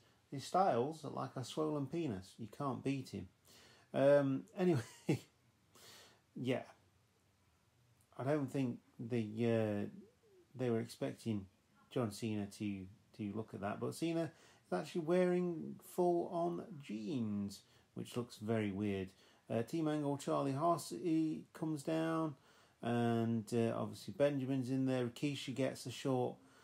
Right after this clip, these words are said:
stint in there going against Rosie, uh, for a short while. Two big guys butting heads. Uh, Jamal, again,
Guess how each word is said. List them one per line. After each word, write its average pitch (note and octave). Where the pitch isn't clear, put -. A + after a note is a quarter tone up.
stint C#3
in B2+
there B2+
going B2+
against A#2+
Rosie, C#3+
uh, A#2
for B2
a A2+
short A#2+
while. B2
Two B2+
big A#2
guys A#2+
butting B2+
heads. A#2+
Uh, A2
Jamal, B2
again, A#2+